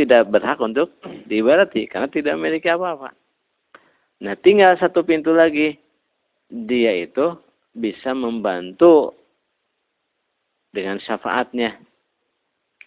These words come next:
Dengan syafaatnya. Nah, sedangkan semuanya para nabi gitu kan. Nabi tidak memiliki, tidak menciptakan langit dan bumi, tidak memiliki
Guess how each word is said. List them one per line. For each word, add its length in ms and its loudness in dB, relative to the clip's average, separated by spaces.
Dengan 480 -10
syafaatnya. 640 -8
Nah, 60 -10
sedangkan 800 -4
semuanya 560 -8
para 320 -4
nabi 400 -4
gitu 160 -16
kan. 80 -18
Nabi 400 -4
tidak 320 -8
memiliki, 560 -14
tidak 240 -10
menciptakan 560 -16
langit 320 -18
dan 160 -20
bumi, 240 -16
tidak 320 -10
memiliki 560 -12